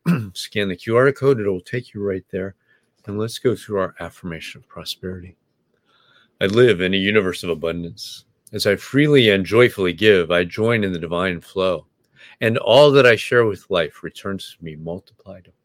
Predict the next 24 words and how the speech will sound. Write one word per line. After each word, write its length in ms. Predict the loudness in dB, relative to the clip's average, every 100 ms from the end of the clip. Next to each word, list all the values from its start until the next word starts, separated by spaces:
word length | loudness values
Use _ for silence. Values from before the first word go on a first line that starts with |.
| -12
abundantly." 600 | -8 -6 -8 -12 -20 _ _ _ -12
And 300 | -12 -12 -12
so 340 | -12 -8 -8
it 100 | -4
is. 300 | -6 -6 -18 _ _ _ _ -20 -20 _ _ _ -20 -20 -20 _
And 340 | 4 4 4 -2 _ _
for 260 | 4 6 6
announcements, 640 | 6 2 0 -4 -8 -8
we've 120 | -4
got 320 | 2 4 2 _ _ _ _
next 260 | 0 0 2
week, 220 | 2 0 _ _
we 240 | -6 -6 -8 -4
are 160 | -2
going 240 | -2 -4 -6
to 140 | -8
be 320 | -6 -6 -8 _ _ _
hybrid, 460 | -8 -6 -2 -2 -2
live, 420 | 0 2 0 -4 -4
and 280 | -2 0 0
in 140 | -2
person 540 | -2 -4 -4 -6 -8 -6
at 380 | -2 0 -2 -6 _ _ _ _ _ -8
the, 440 | -4 -4 -4 -8